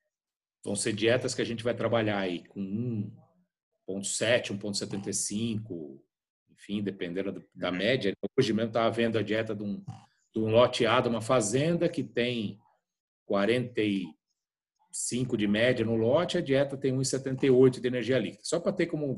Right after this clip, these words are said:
Speaker 1: como parênteses, né? Ah, as dietas, de-, de-, dependendo de quantos lotes tem, vamos dizer que tenha dois lotes só, tá? Um de alta, um de baixa. Eh, vai ter aí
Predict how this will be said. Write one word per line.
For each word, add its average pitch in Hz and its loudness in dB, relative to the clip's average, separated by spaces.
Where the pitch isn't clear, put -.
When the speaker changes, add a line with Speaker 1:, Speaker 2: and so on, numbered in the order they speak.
Speaker 1:
como 110 -8
parênteses, - -6
né? 90 -12
Ah, 107 2
as 175 2
dietas, 170 4
de-, 131 -6
de-, 135 -4
dependendo 143 6
de 139 0
quantos 143 0
lotes 139 6
tem, 196 4
vamos 180 4
dizer 208 4
que 208 -2
tenha 196 8
dois 165 6
lotes 131 4
só, 90 -6
tá? 104 -2
Um 98 -6
de 95 -6
alta, 127 0
um 113 -4
de 107 -4
baixa. 156 -4
Eh, 117 2
vai 127 4
ter 135 4
aí 117 0